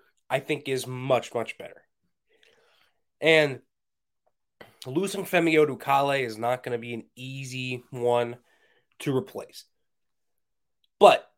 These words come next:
Ithiel Horton, for as streaky as he was and for what he brought to the table,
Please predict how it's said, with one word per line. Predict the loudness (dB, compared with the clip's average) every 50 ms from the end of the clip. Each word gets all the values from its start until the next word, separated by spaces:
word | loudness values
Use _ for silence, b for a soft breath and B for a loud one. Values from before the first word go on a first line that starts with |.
| _ _ _ _ _ _ _ _ _
Ithiel | 0 0 0 0 4 6 8 8 8 8
Horton, | 6 6 6 6 6 4 -2 -4 -4
for | -4 -2 2 4 4 4
as | 2 0
streaky | -2 -6 -4 -2 0 0 0 -2 -6 -4 0 0 0
as | 0 0 -2
he | -4 -4 -4
was | -4 -4 0 2 4 4 4 4 2 -2
and | -10 -10
for | -8 -8 -4
what | -2 -2 -2 -2
he | -2 -8 -6
brought | 0 2 4 4 4
to | 2 -4
the | -10 -12
table, | -6 -4 -2 -2 -2 -4 -6 -12 -14